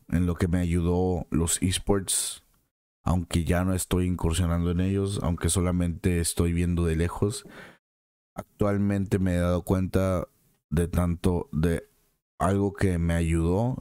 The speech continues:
y que sin los esports no pudiera hacer porque, eh,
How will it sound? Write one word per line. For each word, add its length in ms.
y 200
que 160
sin 260
los 220
esports 580
no 180
pudiera 640
hacer 640
porque, 640
eh, 480